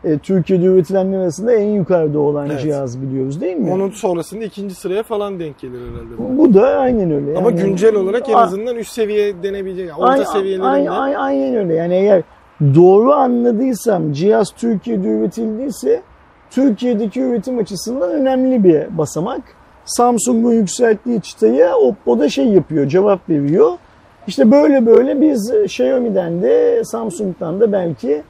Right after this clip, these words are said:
Speaker 2: daha yukarıda cihazlarda da Türkiye'de üretildiğini göreceğiz. Arkadaşlar diyecekler ki,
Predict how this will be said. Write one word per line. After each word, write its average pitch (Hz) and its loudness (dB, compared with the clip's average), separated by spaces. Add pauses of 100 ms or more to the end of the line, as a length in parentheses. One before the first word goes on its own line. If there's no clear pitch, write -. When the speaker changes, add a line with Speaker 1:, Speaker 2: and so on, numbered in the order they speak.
(380)
Speaker 2:
daha 202 4
yukarıda 180 2
cihazlarda 170 2
da 226 2
Türkiye'de 196 -2
üretildiğini 214 -2
göreceğiz. 196 -2
Arkadaşlar 214 0
diyecekler 247 -4
ki, 196 -4